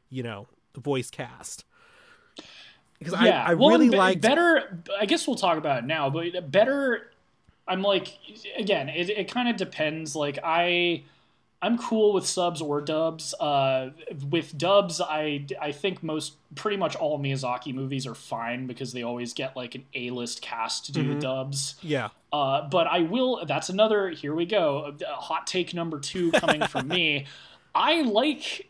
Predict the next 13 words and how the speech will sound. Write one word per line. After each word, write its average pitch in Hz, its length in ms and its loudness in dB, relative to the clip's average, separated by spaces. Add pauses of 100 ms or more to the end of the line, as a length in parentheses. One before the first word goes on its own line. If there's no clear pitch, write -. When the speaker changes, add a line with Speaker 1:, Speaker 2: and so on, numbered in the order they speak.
Speaker 2:
the 190 200 -2
Amer-, 196 240 0 (100)
like, 185 180 2
the 180 120 0
English 196 340 -2
dub 165 220 -2
better 135 280 -2
because 170 720 2
of 165 260 -4
the 151 80 -4
casting 139 500 -4
of 120 100 -6
Gigi. 120 640 -6